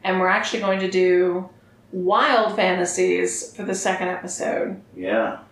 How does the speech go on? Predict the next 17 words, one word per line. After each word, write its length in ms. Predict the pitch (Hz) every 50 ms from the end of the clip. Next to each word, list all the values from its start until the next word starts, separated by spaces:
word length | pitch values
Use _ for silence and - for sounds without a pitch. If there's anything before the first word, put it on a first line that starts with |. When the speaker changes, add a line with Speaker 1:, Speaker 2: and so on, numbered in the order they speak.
| _ _ _ _ - _ -
Speaker 1:
They're 240 | 208 208 208 202
a 40 | 196
little 200 | 202 208 214 214
more 520 | 208 190 180 175 185 180 175 175 175 170 - - _ _ _ -
in-depth. 760 | - 196 190 175 170 165 - - - - - - - - - - - -
Speaker 2:
More 340 | 104 104 107 110 113 113 107
of 80 | - 101
our, 280 | 101 98 95 - - - - - _ _ _ _ _ -
more 220 | 123 123 123 -
our 80 | - -
speed. 460 | - - - - - - - - - -
Speaker 1:
More 260 | 220 226 247 247 220
our 160 | - - 170
speed, 500 | - - - - - - 226 226 - - -
Speaker 2:
Yeah. 80 | -
Speaker 1:
exactly. 680 | 202 - - 175 160 170 - - - 160 165 170 185 - - - - _ _ - - _ _ _ _
Speaker 2:
So. 380 | - - - - 113 113 -